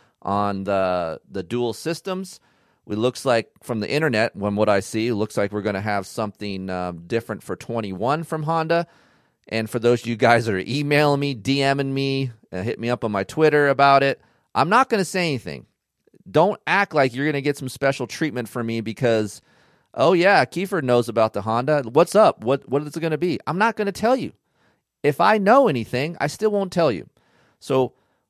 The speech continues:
we're gonna do a whole podcast slash show on the twenty-one Honda when it comes out, and I'm gonna give you some extra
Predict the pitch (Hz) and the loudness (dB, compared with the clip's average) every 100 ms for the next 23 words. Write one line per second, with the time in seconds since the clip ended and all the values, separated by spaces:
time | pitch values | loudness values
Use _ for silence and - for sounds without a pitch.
0 | _ 147 214 269 185 170 135 180 190 - | _ -2 0 0 0 0 0 0 0 0
1 | 180 170 165 185 151 147 147 - - _ | 2 2 2 0 4 4 2 -4 -20 _
2 | - - 147 139 135 - - 156 104 101 | -20 -4 2 2 2 -4 2 4 6 4
3 | 165 _ _ _ _ _ - 113 120 117 | -2 _ _ _ _ _ -6 -2 0 -2
4 | - 139 127 123 113 117 117 113 110 110 | -2 -2 0 -2 0 0 0 0 -2 -4
5 | - 120 101 104 127 - 135 175 214 208 | -4 -6 -2 0 0 0 -4 -4 -2 -4
6 | 196 208 196 - 190 - _ 175 185 - | -4 -6 -6 -4 -6 -6 _ -6 -6 -8
7 | - 190 | -2 0